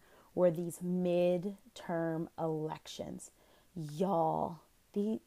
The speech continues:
this was just <sighs> such a moment,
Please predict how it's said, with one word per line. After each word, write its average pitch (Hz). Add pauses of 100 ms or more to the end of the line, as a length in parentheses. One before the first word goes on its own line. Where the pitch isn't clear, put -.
(140)
this 247
was 214
just - (1200)
<sighs> - (600)
such -
a 170
moment, 160